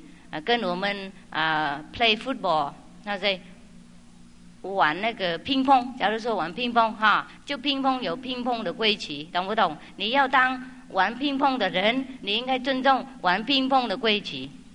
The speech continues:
你不要玩乒乓，那你不用管他，懂不懂师父意思？啊，不要以为在这里师父诽谤你们、批评你们，为什么吃肉吃蛋？是因为你们问师父讲的啦。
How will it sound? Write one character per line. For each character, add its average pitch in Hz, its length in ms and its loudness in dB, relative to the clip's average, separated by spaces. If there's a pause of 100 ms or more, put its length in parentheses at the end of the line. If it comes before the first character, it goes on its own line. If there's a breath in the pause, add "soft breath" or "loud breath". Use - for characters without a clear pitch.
你 - 180 2
不 269 140 -2
要 311 180 6
玩 247 300 2
乒 294 200 -2
乓， 269 320 2
那 269 140 4
你 202 160 -2
不 190 220 -6
用 247 180 0
管 151 180 0
他， 165 380 2 (240)
懂 180 140 0
不 214 100 0
懂 190 180 0
师 196 180 -8
父 185 40 -6
意 185 140 -4
思？ 170 280 -8 (220 loud breath)
啊， 185 140 0
不 196 160 -4
要 247 180 4
以 190 160 -2
为 202 260 2
在 220 140 0
这 208 200 -2
里 170 140 -4
师 208 220 -6
父 170 240 -10
诽 175 160 0
谤 208 220 4
你 170 120 0
们、 170 280 -2
批 220 160 -2
评 180 200 -4
你 165 120 -2
们， 170 180 -2
为 202 160 0
什 170 100 -6
么 170 140 -2
吃 196 220 -6
肉 202 340 2
吃 208 180 -10
蛋？ 196 320 0 (360)
是 269 120 -6
因 269 100 0
为 233 120 0
你 202 120 -2
们 214 160 -4
问 240 220 2
师 220 140 -6
父 185 100 -6
讲 151 280 0
的 135 100 -4
啦。 131 140 -10